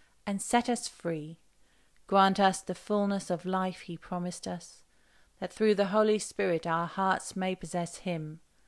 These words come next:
whom our eyes cannot see, the same Jesus Christ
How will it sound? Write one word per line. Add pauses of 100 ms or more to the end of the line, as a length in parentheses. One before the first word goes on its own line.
(360)
whom
our
eyes
cannot
see, (600)
the
same
Jesus
Christ